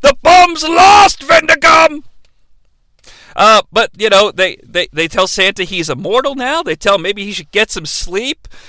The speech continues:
They give him some nice sleeping pajamas, including a Santa cap to sleep in. They give him a rug that ties the whole castle together, and they give him a tape of some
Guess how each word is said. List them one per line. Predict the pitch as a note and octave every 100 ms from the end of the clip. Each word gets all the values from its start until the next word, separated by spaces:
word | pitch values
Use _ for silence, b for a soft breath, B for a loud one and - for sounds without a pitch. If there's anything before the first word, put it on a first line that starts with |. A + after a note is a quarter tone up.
| b
They | F3 G3
give | G#3
him | G#3+
some | - E3
nice | D3 F3+ -
sleeping | - D#3 D#3+ A#3
pajamas, | - - A3 D4+ G4
including | D#3+ - G3 G3
a | C#3+
Santa | - F3+ G3 -
cap | A#3 - G3+ A#3+
to | A#3
sleep | - A3+ B3+ -
in. | E4
They | B3+
give | E3 F#3+ G3
him | D#3
a | B2+
rug | B2 D#3 A#3+ C#4+
that | A3+ D#3+
ties | - F3+ G3 G3+
the | D#3+
whole | D3+ G3
castle | - E3 E3+ G3 B3+
together, | C4 A3+ B3+ C#4 - b b b
and | F3+
they | F#3
give | F#3+
him | A3
a |
tape | G3+ - F#3+ G#3+
of | G3
some | E3+